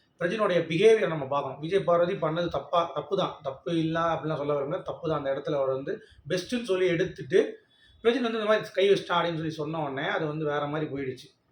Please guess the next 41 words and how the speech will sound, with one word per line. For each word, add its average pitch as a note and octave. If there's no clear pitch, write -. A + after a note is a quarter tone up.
"அப்ப F#3+
எதுக்கு F#3+
நீ D3+
பெஸ்ட்டுன்னு D#3+
சொன்ன?" D#3
சொல்லி D#3+
பிரஜன் D#3+
கேள்வி D3+
கேட்குறாப்புல. B2+
"இப்ப F#3
என்கிட்ட, F#3
என்கிட்ட F3
வர?" C3+
So, -
சேஃப்டி A3+
இஷ்யூ, D3
"எனக்கு G3+
வந்து G3+
ஏதாவது G3
எடுத்துட்டானா F3+
பிரச்சனை" D#3
அப்படின்ற C#3
மாதிரி C3
அது G3
வந்து G#3
ஸ்ட்ரைட்டாவே G#3+
சொல்லியிருக்கலாம். C#3+
But D3
அது C#3+
வந்து D#3+
ரொம்ப F3+
ஒரு C#3+
மாதிரி D3+
சொல்லி D3+
டர்ட்டியா G#3
வந்து E3
பாத்தீங்கன்னா C#3
விதத்துல D#3
வந்து D3
சொல்லிட்டாரு. C#3+
அந்த B2